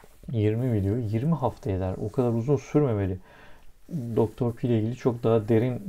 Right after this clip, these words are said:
detaylı, e, çalışmalar için planlarım var. E, bakalım.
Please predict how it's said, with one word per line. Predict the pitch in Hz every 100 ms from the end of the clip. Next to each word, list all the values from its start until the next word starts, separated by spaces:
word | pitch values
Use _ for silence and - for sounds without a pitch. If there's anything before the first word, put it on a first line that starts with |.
| 110
detaylı, | 107 113 107 107 135 - - - - - -
e, | 110 104 101
çalışmalar | - 110 104 113 120
için | 110 98 123 135 - - - - - -
planlarım | - 113 104 101 120 131
var. | 95 - - - - - - - - - -
E, | - 101 98 95
bakalım. | 110 - 151 127